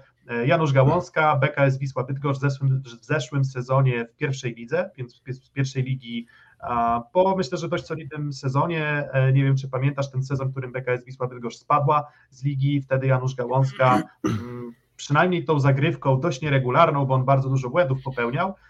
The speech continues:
ale, ale, ale to z te-, z tej zagrywki przede wszystkim słynął. Taki solidny zawodnik, uzupełnienie, on tutaj chyba w roli czwartego,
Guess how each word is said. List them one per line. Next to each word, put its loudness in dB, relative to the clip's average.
ale, 2
ale, 2
ale 2
to -2
z -10
te-, -4
z -10
tej 0
zagrywki 0
przede -6
wszystkim -8
słynął. -4
Taki -6
solidny -4
zawodnik, -2
uzupełnienie, 0
on 4
tutaj -2
chyba -4
w -8
roli -2
czwartego, -2